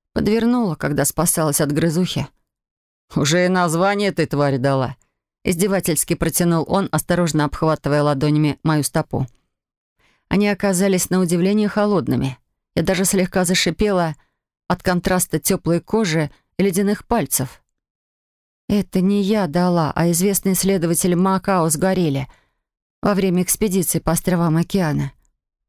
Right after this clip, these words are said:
«Я знаю, кто такой Макао с Горели, Канте», сухо отозвался Лоран, не прекращая ощупывать мою стопу. «Небольшой отек, но не критично». «И что теперь?»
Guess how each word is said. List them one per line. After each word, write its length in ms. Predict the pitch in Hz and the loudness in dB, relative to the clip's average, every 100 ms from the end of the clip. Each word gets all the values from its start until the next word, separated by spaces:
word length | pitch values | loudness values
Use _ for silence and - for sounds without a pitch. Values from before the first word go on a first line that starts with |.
| _ _ _ _ _ _ _ _ _ - | _ _ _ _ _ _ _ _ _ -2
«Я 320 | 147 175 196 | 0 2 2
знаю, 340 | 220 262 240 | 2 2 0
кто 160 | - 139 | 0 -2
такой 380 | 147 139 143 139 | -2 -2 0 2
Макао 520 | 147 151 147 139 135 | 0 0 0 0 0
с 80 | 135 | 0
Горели, 440 | 139 143 147 127 | 0 2 0 -2
Канте», 560 | - 123 - - 113 110 - _ _ _ - | -2 -4 -4 -4 -4 -6 -14 _ _ _ -4
сухо 280 | - - | -2 0
отозвался 600 | - 170 170 160 143 - | 0 0 0 0 0 2
Лоран, 420 | 151 151 170 180 - _ _ _ | 2 2 0 -2 -4 _ _ _
не 100 | 170 | -2
прекращая 640 | - 175 190 208 - 226 208 | -2 0 0 0 0 0 0
ощупывать 720 | - 170 - 185 170 156 - | 0 0 0 0 0 -2 0
мою 220 | 156 151 | 0 0
стопу. 440 | 139 - 127 - 127 - _ _ _ _ _ _ _ | 0 -4 -4 -6 -8 -12 _ _ _ _ _ _ _
«Небольшой 520 | - 143 151 160 180 180 | -2 0 0 0 0 0
отек, 340 | - 214 - | 0 -2 0
но 240 | 147 147 | 0 0
не 140 | 160 139 | 0 -2
критично». 680 | 131 127 - - - - - _ _ _ _ _ _ _ _ _ _ _ | -2 -4 -2 -2 -4 -8 -10 _ _ _ _ _ _ _ _ _ _ _
«И 80 | 185 | -2
что 240 | - 196 | 0 -2
теперь?» 440 | 170 - 180 180 | -2 -2 -2 -2